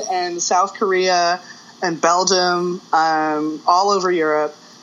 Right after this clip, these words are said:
So that, that to me is amazing. And it was all people that had heard about him or had studied with him at one point or met somebody that had. And we're talking about, like, virality bef-,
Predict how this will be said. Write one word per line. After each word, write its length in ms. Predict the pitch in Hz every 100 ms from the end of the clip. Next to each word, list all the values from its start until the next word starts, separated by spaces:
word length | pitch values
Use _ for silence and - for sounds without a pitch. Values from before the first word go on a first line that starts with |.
| -
So 300 | - 214 202
that, 420 | 196 240 247 214
that 260 | 220 269 277
to 100 | 269
me 180 | 233 240
is 120 | 202
amazing. 460 | 190 233 233 180
And 100 | 190
it 60 | 202
was 120 | 214
all 160 | 247 262
people 340 | 320 320 320
that 100 | 285
had 100 | 240
heard 260 | 208 240 262
about 300 | 226 190 190
him 280 | 196 196 196
or 140 | 185
had 120 | 180
studied 400 | - 208 214 233
with 160 | 220 214
him 140 | 214
at 100 | 208
one 200 | 190 208
point 360 | 208 214 214 196
or 40 |
met 220 | 180 196
somebody 400 | - 208 196 196
that 100 | 185
had. 480 | 196 196 196 190 185 190 - - - - 214
And 420 | 208 196 190 185 - - - - - - 190
we're 100 | 202
talking 380 | 220 240 - 208
about, 240 | 202 202
like, 160 | 202 190
virality 1080 | 196 185 190 185 185 208 208 202 185 180 180 - - - 175
bef-, 420 | 202 - -